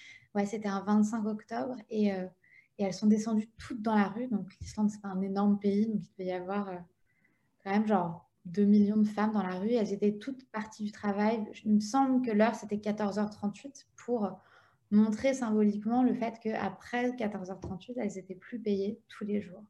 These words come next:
du fait des inégalités salariales. Et ce que j'avais trouvé incroyable, déjà, l'image de toutes ces femmes dans la rue, c'est quand même une image très forte. On a peu d'images de femmes dans l'espace public, parce que l'espace public, c'est pas un, un, un espace qui a été fait par et pour des femmes, au contraire. Et donc, du coup, on a tendance à s'adapter à l'espace public plutôt qu'à le conquérir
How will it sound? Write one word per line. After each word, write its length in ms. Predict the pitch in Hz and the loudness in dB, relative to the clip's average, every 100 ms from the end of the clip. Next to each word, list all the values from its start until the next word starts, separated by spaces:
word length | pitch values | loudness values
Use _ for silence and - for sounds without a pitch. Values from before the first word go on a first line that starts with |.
| - | -16
du 100 | 196 | -12
fait 160 | 202 220 | -8 -6
des 200 | 214 202 | -4 -2
inégalités 480 | 202 185 196 190 208 | -4 -4 -6 -6 -8
salariales. 480 | 202 180 170 180 - _ - - - - | -8 -8 -10 -10 -18 _ -20 -20 -18 -8
Et 60 | |
ce 100 | 214 | -6
que 80 | - | 0
j'avais 220 | 214 214 | 2 4
trouvé 280 | 214 220 220 | 2 0 -2
incroyable, 400 | 220 214 247 247 | 0 0 2 2
déjà, 240 | 208 208 226 | 4 4 8
l'image 520 | 214 214 220 240 214 | 10 12 10 8 2
de 80 | 202 | -2
toutes 200 | - 214 | -4 -6
ces 140 | 208 | -4
femmes 200 | 214 208 | 0 0
dans 120 | 196 | 0
la 120 | 185 | -4
rue, 140 | 190 220 | -4 -4
c'est 160 | 220 | -6
quand 100 | 214 | -6
même 140 | 190 190 | -6 -6
une 80 | 185 | -6
image 260 | 185 175 | -8 -10
très 160 | - 196 | -8 -8
forte. 280 | - 269 269 | -6 -8 -4
On 80 | 190 | -6
a 80 | |
peu 220 | - - 233 | -4 0 0
d'images 480 | 214 208 214 214 | 4 6 6 4
de 100 | - | -2
femmes 260 | 180 214 208 | -8 -2 -2
dans 80 | 196 | -2
l'espace 360 | 190 - 190 | -8 -10 -12
public, 320 | - - 196 - | -12 -18 -16 -16
parce 140 | - - | -20 -20
que 120 | 185 | -12
l'espace 340 | 165 - 202 | -10 -4 -4
public, 320 | 202 190 214 | -6 -12 -12
c'est 140 | 214 208 | -12 -10
pas 120 | 208 | -4
un, 240 | 196 175 170 - - - _ - | -4 -4 -10 -18 -20 -20 _ -6
un, 280 | 170 165 165 | -2 -2 -4
un 140 | 185 175 | -4 -6
espace 400 | 175 - 208 208 | -4 -2 -4 -4
qui 100 | 175 | -6
a 40 | |
été 220 | 165 - | -6 -6
fait 360 | 165 - 196 - | -10 -2 -4 -2
par 220 | 196 190 | -4 -2
et 80 | 180 | -6
pour 180 | 175 185 | -10 -10
des 120 | 175 | -10
femmes, 240 | 190 247 | -6 -4
au 60 | 226 | -4
contraire. 440 | - 180 - 226 226 | -4 -10 -6 -6 -6
Et 80 | |
donc, 160 | 196 175 | -8 -10
du 120 | 170 | -14
coup, 180 | - 196 | -16 -12
on 80 | 180 | -10
a 60 | 170 | -10
tendance 280 | 185 180 | -10 -12
à 60 | 170 | -12
s'adapter 520 | - 208 202 202 226 | -6 -2 -2 -4 -8
à 20 | |
l'espace 320 | 208 170 185 175 | -6 -8 -12 -14
public 320 | _ 214 214 | _ -14 -14
plutôt 220 | - - | -20 -18
qu'à 100 | 180 | -12
le 100 | 170 | -10
conquérir 520 | 165 208 202 180 196 | -8 -8 -8 -8 -10